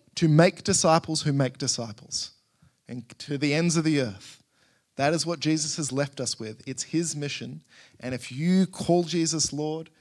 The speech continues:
you're part of that. So let's do that. That's what this church is on about. They had an eldership retreat Saturday, yesterday. And they listed all the stuff which is the church is doing.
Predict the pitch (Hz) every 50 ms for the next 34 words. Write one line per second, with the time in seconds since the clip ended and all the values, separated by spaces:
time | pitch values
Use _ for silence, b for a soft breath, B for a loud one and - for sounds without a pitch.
0 | _ _ 127 139 143 139 - - 131 127 127 113 107 98 95 - - _ _ _
1 | _ _ _ _ _ _ _ _ _ _ - - 151 170 233 233 - - - 302
2 | 381 427 269 - - - _ _ _ _ _ _ _ _ _ _ _ - 214 220
3 | - - 254 220 226 214 - - - 233 226 - - 160 151 170 214 202 147 123
4 | 113 - - B B B B B - 175 185 185 226 220 202 202 - 160 185 208
5 | 202 190 - - - - 143 135 - - 139 131 127 123 - - _ _ _ _
6 | _ _ _ _ _ _ _ _ _ - - - 180 160 156 131 120 95 101 104
7 | 151 160 - - - 120 98 95 - _ _ _ _ _ _ B B B B B
8 | B B B B B B - 160 160 165 165 165 175 214 202 - - 208 - -
9 | - - 185 185 196 214 220 220 196 190 185 - - - 185 160 143 - 160 147
10 | - - 147 131 - 139 131 - - 135 127 - - 131 123 107 - 120 107 95
11 | - 110